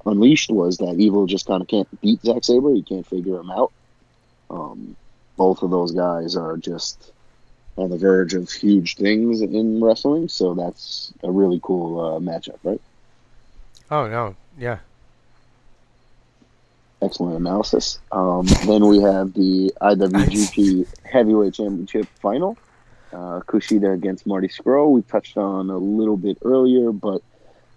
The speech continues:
Speaker 1: this should be a really great, fun match. Uh, hopefully,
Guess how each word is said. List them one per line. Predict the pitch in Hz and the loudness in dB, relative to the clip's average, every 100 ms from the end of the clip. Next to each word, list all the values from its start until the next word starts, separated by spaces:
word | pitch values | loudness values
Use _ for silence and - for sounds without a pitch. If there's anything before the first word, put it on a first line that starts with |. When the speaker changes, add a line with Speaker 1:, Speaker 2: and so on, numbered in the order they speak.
| _ | _
Speaker 1:
this | - | -2
should | - 101 | 0 0
be | 98 | 0
a | 87 | 0
really | 92 92 85 85 - - _ _ _ | 0 -2 -2 -6 -8 -20 _ _ _
great, | 98 95 92 95 _ - | -4 0 0 -2 _ -6
fun | 98 92 | -4 -4
match. | 95 95 92 - - - 76 | -4 -4 -6 -12 -18 -18 -14
Uh, | - - - - - | -14 -14 -16 -16 -2
hopefully, | 110 98 - 101 92 | 0 2 4 6 6